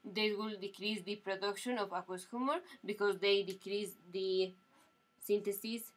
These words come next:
due to carbonic anhydrase, because we're blocking the carbonic anhydrase. So these include acetazolamide or dorzolamide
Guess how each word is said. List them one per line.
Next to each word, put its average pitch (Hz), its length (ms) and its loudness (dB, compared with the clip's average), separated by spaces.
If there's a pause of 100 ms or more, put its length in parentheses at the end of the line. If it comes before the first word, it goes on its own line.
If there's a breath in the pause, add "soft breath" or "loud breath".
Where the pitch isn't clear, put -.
(200)
due 196 240 2
to 208 240 6
carbonic 175 460 -2
anhydrase, 226 640 -2 (120)
because 180 300 -6
we're 185 140 0
blocking 190 400 -2
the 180 60 -2
carbonic 170 400 -10
anhydrase. 190 580 -6 (520 loud breath)
So 208 360 6 (260)
these 202 260 0
include 190 440 2 (1200)
acetazolamide 208 960 0 (200)
or 185 260 2 (180)
dorzolamide 175 920 -10